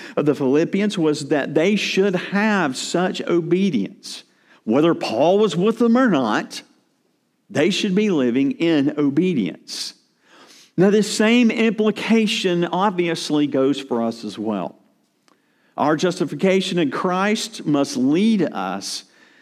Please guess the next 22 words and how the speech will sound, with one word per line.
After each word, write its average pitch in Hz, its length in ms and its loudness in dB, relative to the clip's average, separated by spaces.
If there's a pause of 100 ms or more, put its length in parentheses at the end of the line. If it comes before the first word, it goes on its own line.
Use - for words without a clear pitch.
(380)
uh, 233 100 -10 (120)
to - 80 -2 (120)
a - 40 -20
change 180 680 0
of 139 220 -2
heart 151 520 -2
and 143 240 0
life. 120 440 -2
This 170 760 -2
is 135 180 -2
essential. - 800 -2 (1080)
Those 196 280 4
who 220 160 2
are 202 60 2
in 151 100 2
Christ 196 560 -2
and 151 140 0
belong 170 420 0
to 208 60 0
him 165 240 0
are 139 100 0
called 143 600 0